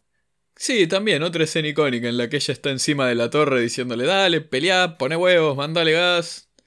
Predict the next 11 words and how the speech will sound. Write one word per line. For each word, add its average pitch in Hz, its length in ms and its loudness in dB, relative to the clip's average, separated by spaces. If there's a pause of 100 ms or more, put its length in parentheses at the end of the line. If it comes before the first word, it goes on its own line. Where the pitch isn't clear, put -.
(280)
En 220 160 0
un 262 60 0
momento 240 380 0
se 147 80 -6
está 170 200 -2
por 139 180 -2
caer 185 440 2
y 123 100 -6
Reiner 131 300 -2
la 120 120 -6
salva. 147 500 0